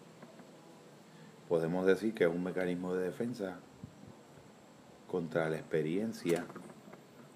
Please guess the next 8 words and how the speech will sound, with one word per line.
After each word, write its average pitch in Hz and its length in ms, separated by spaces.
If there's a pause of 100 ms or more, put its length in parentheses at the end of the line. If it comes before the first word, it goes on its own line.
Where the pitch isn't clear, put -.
(200)
del 87 260
verdadero 85 600
ser 98 180
uno 92 240
mismo. 69 260 (680)
¿Cómo 92 220
poner 117 360
eso? 175 220